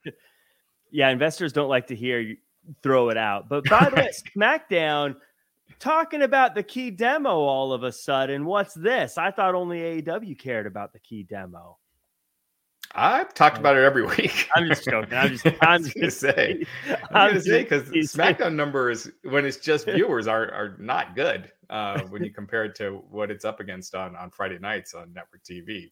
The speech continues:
Speaker 1: It's that eighteen to forty-nine where it's number one or number two almost every week.
Speaker 2: Yeah, Justin, I would say these are pretty good numbers, all things considered. It is that time of the year that typically things start to fall off,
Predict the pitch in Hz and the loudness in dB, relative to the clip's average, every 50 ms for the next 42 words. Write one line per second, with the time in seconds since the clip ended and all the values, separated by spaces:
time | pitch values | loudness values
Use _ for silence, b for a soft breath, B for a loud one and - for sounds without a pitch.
0 | _ _ _ 107 101 - - - - 101 98 95 - _ b b b b b b | _ _ _ -14 -14 -12 -14 -10 -8 -6 -6 -6 -10 _ b b b b b b
1 | b - 117 113 - 127 110 104 - - 110 107 104 95 95 101 110 107 95 90 | b -10 -10 -8 -8 -8 -8 -8 -8 -6 -6 -6 -6 -6 -6 -4 -4 -4 -4 -8
2 | 90 90 87 87 85 - - 92 90 _ 98 101 98 95 92 87 90 95 101 101 | -10 -12 -14 -14 -16 -16 -18 -18 -16 _ -12 -12 -10 -10 -10 -10 -8 -8 -6 -6
3 | 98 98 92 90 90 95 95 92 92 - - - 107 101 87 85 85 - - - | -6 -8 -10 -10 -10 -10 -10 -10 -12 -14 -10 -10 -8 -8 -8 -10 -12 -16 -14 -14
4 | - - 87 87 87 90 92 - _ _ _ _ _ _ _ _ _ _ _ _ | -14 -14 -12 -16 -16 -16 -16 -18 _ _ _ _ _ _ _ _ _ _ _ _
5 | _ _ _ _ _ _ 226 269 269 - 175 160 160 - 196 175 233 - 392 - | _ _ _ _ _ _ -6 -6 -6 -2 -2 -2 -2 -2 -2 -2 -2 -2 -2 -2
6 | - 254 233 208 190 214 214 233 220 - 233 233 220 208 233 220 226 254 277 262 | 0 2 2 2 0 -2 -4 -4 -4 -2 -2 -2 0 0 0 0 0 0 -4 -2
7 | 202 160 135 160 - 110 - - 156 143 139 139 - 147 135 120 - - 135 - | -4 -4 -4 -6 -10 -10 -8 -2 0 0 0 0 -2 -6 -6 -6 -6 -8 -10 -6
8 | - 143 143 151 151 147 - 190 180 180 190 208 214 202 160 147 185 175 170 160 | -4 -4 -2 -2 -2 0 4 4 4 6 4 4 2 2 2 2 4 4 4 2
9 | - - 156 151 147 156 156 151 143 147 139 131 123 120 113 117 123 127 117 120 | 0 -2 0 0 0 2 0 -2 -2 -4 -4 -2 -2 -2 -2 0 -2 -2 -2 -4
10 | 90 78 80 101 104 - _ _ _ _ _ - - - - - 151 151 - 143 | -6 -6 -8 -14 -18 -20 _ _ _ _ _ 0 0 0 0 0 -4 -4 -2 -2
11 | 139 135 131 127 127 127 _ _ - 139 131 123 - - - 127 113 123 113 - | -2 0 0 -2 -4 -6 _ _ 0 0 0 0 -4 -2 -2 -2 -2 -4 -6 -4
12 | 123 117 117 113 110 110 110 123 - | -2 -2 0 0 0 0 -2 -2 -4